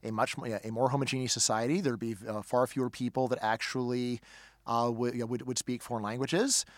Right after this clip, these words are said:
Uh, you know, if you went to top schools, you would see far fewer foreign-born students. But at the same time, that we would have lost a lot of innovation. Right? So, so much of what's happened in Silicon Valley and places like that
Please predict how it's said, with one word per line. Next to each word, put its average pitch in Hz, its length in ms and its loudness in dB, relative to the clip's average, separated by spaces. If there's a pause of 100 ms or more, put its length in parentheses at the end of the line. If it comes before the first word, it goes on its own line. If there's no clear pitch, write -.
(200)
Uh, 131 260 8
you 127 120 2
know, 117 80 0
if 127 160 0
you 139 80 4
went 156 140 10
to 147 60 0
top 135 220 6
schools, 156 440 2
you 135 60 0
would 127 120 0
see 135 360 4
far 127 240 4
fewer 131 280 0
foreign-born 123 380 0
students. 147 500 0
But 131 100 0
at 131 60 -6
the 123 60 -2
same 151 240 4
time, 139 440 6 (380)
that 135 100 4
we 143 140 8
would 135 120 6
have 120 100 0
lost 131 280 8
a 120 40 -4
lot 113 180 2
of 131 80 0
innovation. 175 560 0 (480)
Right? 120 160 -4
So, 127 240 4
so 165 340 8
much 156 260 6
of 139 60 0
what's 131 160 4
happened 131 340 4
in 123 60 -4
Silicon 131 320 0
Valley 120 240 2
and 123 80 -6
places 120 320 -2
like 120 220 0
that 117 300 2